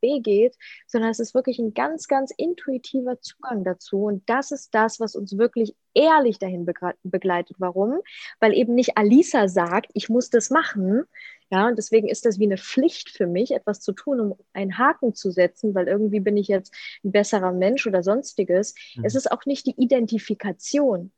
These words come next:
Speaker 1: Ich bin nicht Veganer.
Speaker 2: Mhm.
Speaker 1: Ich bin nicht Veganer. Ich ernähre mich einfach nur so. Aber es gibt für mich keine Identifikation, wenn ich morgen Fisch esse, weil, weil, äh, mein Freund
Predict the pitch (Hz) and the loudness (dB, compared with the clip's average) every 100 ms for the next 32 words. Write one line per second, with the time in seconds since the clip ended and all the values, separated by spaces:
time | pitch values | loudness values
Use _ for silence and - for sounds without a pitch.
0 | - 262 247 - - 269 285 254 208 - | -2 0 0 -4 4 4 4 2 2 0
1 | - 190 180 175 170 170 180 _ _ - | -2 0 0 -2 -4 -6 -14 _ _ -14
2 | 123 101 170 - 415 440 - 185 170 165 | -12 -6 -4 0 2 2 0 0 -2 -6
3 | 175 175 _ _ _ _ - 226 - - | -8 -12 _ _ _ _ 0 0 -2 -12
4 | - 262 392 392 269 202 180 180 175 180 | -2 2 4 4 2 0 -4 -6 -8 -6
5 | 170 170 175 _ _ _ 220 247 - 277 | -6 -6 -8 _ _ _ 2 2 2 -4
6 | - 269 277 - 254 269 269 254 240 220 | -2 -2 -2 -4 -2 0 2 2 2 -2
7 | 220 214 285 240 220 233 - 240 233 226 | -2 0 0 0 -2 -6 -2 0 0 -2
8 | 214 - _ - 359 - 208 196 240 220 | -6 -16 _ 0 2 2 -2 0 0 2
9 | 208 208 214 - - - 208 220 214 214 | 4 4 2 -2 -20 -8 2 4 4 2
10 | 214 214 - 214 214 208 208 _ _ 226 | 0 -2 -4 -4 -2 -2 -4 _ _ -4
11 | 214 208 - 233 233 233 - | -2 -2 -2 -2 0 -2 -8